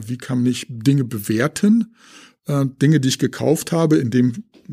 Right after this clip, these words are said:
Kontext von On-the-Fly-Computing eben Software vielleicht, die ich, die ich bewerten möchte,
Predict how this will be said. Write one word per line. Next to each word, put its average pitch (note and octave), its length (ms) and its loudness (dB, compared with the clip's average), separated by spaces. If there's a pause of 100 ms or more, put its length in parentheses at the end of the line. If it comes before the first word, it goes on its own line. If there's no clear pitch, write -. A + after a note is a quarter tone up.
(180)
Kontext B2 540 -2
von B2 260 0
On-the-Fly-Computing B2+ 1080 0
eben A2 200 -4
Software D3+ 560 0
vielleicht, C#3+ 400 -4
die D3 60 -2
ich, - 200 -10
die C3+ 360 -6
ich B2 100 -10
bewerten B2+ 480 2
möchte, E3 420 -4